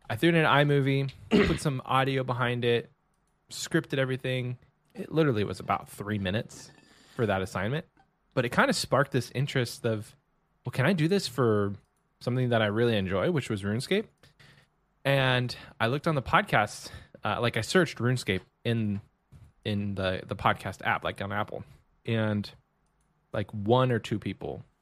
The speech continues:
who were posting regularly came up. I was like, "Damn,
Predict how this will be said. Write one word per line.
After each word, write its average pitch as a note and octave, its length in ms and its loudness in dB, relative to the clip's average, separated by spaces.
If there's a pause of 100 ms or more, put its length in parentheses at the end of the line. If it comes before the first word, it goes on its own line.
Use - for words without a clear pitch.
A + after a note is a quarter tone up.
(280)
who A2+ 100 -4
were G#2 140 -2
posting A2 440 -2
regularly F#2+ 640 -6
came G2 240 -4
up. - 200 -8 (420)
I - 60 -14
was G2 100 -10
like, F#2 240 -10 (1300)
"Damn, G2 260 -6